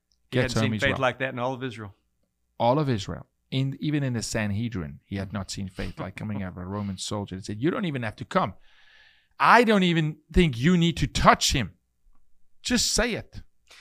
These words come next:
Speaker 2: I
Speaker 1: People
Speaker 2: believe.
Speaker 1: ask me, "What do you do about the people that are laughing at you?" I say, "Oh, that's easy. I don't focus on them. I focus on the people call me crying saying this brought their daughter out of lesbianism <laughs> or this helped their son walk away from the suicide
Speaker 2: Oh,
Speaker 1: thoughts."
Speaker 2: brother.
Speaker 1: Mm-hmm.
Speaker 2: The homosexual spirit?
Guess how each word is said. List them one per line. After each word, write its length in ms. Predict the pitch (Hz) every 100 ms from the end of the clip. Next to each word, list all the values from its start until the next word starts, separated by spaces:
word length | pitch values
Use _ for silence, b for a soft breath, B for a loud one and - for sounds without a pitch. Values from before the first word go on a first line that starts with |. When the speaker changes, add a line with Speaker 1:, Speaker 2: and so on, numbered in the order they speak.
| b b
Speaker 2:
I 100 | 139
Speaker 1:
People 160 | 151 151
Speaker 2:
believe. 120 | 160
Speaker 1:
ask 180 | 175 -
me, 280 | 139 120 -
"What 120 | 160
do 40 | 247
you 80 | 226
do 140 | 143
about 240 | 185 143 -
the 60 |
people 260 | - 147 123
that 120 | 117
are 80 | 107
laughing 380 | 101 110 127 104
at 140 | -
you?" 140 | 82 - -
I 80 | 135
say, 120 | -
"Oh, 80 | 143
that's 220 | 120 117
easy. 300 | 139 - - _ b 135
I 60 |
don't 180 | 160 123
focus 320 | 156 143 -
on 120 | 107
them. 200 | 90 87 - _ _ B
I 60 | 147
focus 340 | 175 156 135
on 80 | 135
the 40 | 120
people 220 | 131 123
call 220 | - 135
me 80 | 117
crying 380 | - 175 160 113
saying 240 | 131 120
this 120 | 123
brought 220 | - 127
their 80 | 120
daughter 320 | 113 127 135 113
out 80 | 104
of 60 |
lesbianism 640 | 113 139 113 98 104 - - -
<laughs> 140 | -
or 160 | 131 113
this 240 | 120 135
helped 220 | 143 127
their 80 | 120
son 360 | - 151 131 113
walk 200 | 117 -
away 160 | 117
from 200 | 104 107
the 60 | 104
suicide 280 | - 135 127
Speaker 2:
Oh, 460 | 131 127 120 113 107
Speaker 1:
thoughts." 200 | 107 104
Speaker 2:
brother. 460 | 120 117 95 87 _ _ _
Speaker 1:
Mm-hmm. 300 | 110 - 127 _ _ _ _ _ _ _
Speaker 2:
The 100 | 117
homosexual 560 | 117 147 135 147 - 113
spirit? 380 | - 123 139